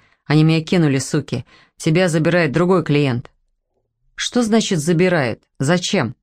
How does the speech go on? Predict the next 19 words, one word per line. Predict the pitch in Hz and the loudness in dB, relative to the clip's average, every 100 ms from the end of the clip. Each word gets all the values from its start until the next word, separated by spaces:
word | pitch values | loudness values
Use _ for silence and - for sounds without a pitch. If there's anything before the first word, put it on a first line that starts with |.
| _ _ _ _ - | _ _ _ _ -6
«Это | 151 151 | -4 -2
уж | 139 | -4
ему | - 151 139 | 0 0 0
решать. | 131 - 127 - - _ _ _ | -2 -4 -6 -8 -20 _ _ _
Кто | - - 160 | -12 -4 -2
платит, | 151 165 165 156 | 0 0 -2 -6
тот | - 143 151 | -4 -4 -2
и... | 135 - _ _ _ _ - | -4 -6 _ _ _ _ -2
Может, | 151 - - | 0 0 -2
ты | 160 | 0
ему | 151 156 151 - _ _ - | 2 2 0 -4 _ _ -8
живой | 147 185 170 139 | -2 0 0 0
нужен, | 135 123 120 123 _ | -2 -4 -6 -8 _
а | 147 | 0
может, | 165 165 - | 2 0 0
нет». | 139 143 - _ _ _ _ _ _ _ _ _ _ | 0 0 -6 _ _ _ _ _ _ _ _ _ _
Они | - 214 302 | -2 2 2
ещё | 214 - 143 | 0 -2 -2
помолчали. | 139 139 135 - 131 123 127 | 0 0 0 -4 -4 -4 -4